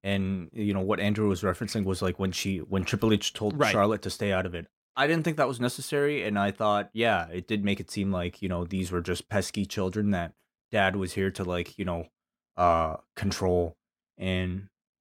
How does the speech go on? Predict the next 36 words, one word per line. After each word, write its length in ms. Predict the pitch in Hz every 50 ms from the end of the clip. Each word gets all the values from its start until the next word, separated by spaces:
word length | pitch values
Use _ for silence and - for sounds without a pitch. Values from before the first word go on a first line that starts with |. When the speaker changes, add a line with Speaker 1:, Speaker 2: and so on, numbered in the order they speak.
| _ _ -
Speaker 1:
I, 240 | 95 95 92 90 87 90 _ _ _ _ _ _ -
I, 200 | - 101 101 110
I 140 | - 95 95 -
think 200 | - 110 101 -
you 80 | 101
could 140 | - 98 85
do 160 | - 101 98
without 320 | 95 90 - 95 90 90 95
a 40 |
lot 220 | 92 87 82 85 82
of 100 | 82 85
that. 200 | 85 80 80 - _ - _ _ -
Like, 160 | 127 123 127
you 120 | 170 180 156
know, 100 | 147 143
you 160 | 147 151 143
go 160 | 135 151 147
back 220 | 151 160 151 143
to 360 | - 139 127 120 113 107 - - _ _ _ _ _ _ _ _ _ _ _ _ _ _ _ _ _ _ _ _ _ -
authority 360 | 107 - - 117 123 143 139 110
figures 560 | - - 98 82 90 82 73 73 73 - - _ _ _
from 120 | - 98
the 80 | 98 92
past, 440 | - 104 107 110 104 101 - - 95
and 280 | 90 87 82 82 85 _ _ _ _ _ _ _ _ -
could 140 | - 101 90
you 80 | 101 98
see, 160 | - 117 107
like, 120 | 104 -
a 60 | -
Jack 240 | 87 95 95 98 -
Tunney 440 | - - 90 95 104 113 117 110 - _ _ _ _ _ -
telling, 580 | - 101 98 101 101 98 98 101 98 95 98 - _ _ _ -
you 100 | 98 95
know, 300 | 92 87 92 101 98 - _ _ _ _ _ _ _ _ _ _ _ _ - -
uh, 300 | 92 92 90 87 85